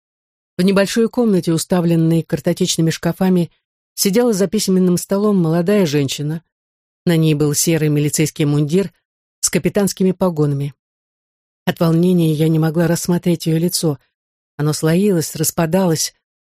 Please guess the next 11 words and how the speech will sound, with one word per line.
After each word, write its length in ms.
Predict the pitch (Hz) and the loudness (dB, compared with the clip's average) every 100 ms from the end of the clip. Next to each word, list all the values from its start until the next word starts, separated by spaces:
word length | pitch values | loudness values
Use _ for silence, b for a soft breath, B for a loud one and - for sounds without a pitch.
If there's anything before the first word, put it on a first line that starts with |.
| _ _ - | _ _ -4
бликовало, 540 | 170 180 196 202 190 | -2 0 0 0 0
как 280 | 156 160 - | 0 -4 -6
разбившееся 800 | - 160 180 170 185 - 170 - | -4 0 0 0 -2 0 -2 0
зеркало. 520 | 165 160 131 147 156 - _ _ _ _ _ _ _ _ _ | 0 -2 -4 -12 -12 -16 _ _ _ _ _ _ _ _ _
«Слушаю 560 | - 247 233 196 214 208 | -4 0 0 0 0 0
вас», — 340 | 220 220 - _ _ _ | -2 -2 -6 _ _ _
сказала 440 | - - 156 160 156 | -4 0 0 2 2
она 220 | 160 214 | 2 2
мягким, 520 | 202 170 - 233 214 _ _ - | 2 0 -2 -4 -4 _ _ -2
негромким 600 | 175 151 165 165 202 190 | 0 2 0 2 0 0
голосом. 480 | 147 139 139 147 | 0 -2 -2 -4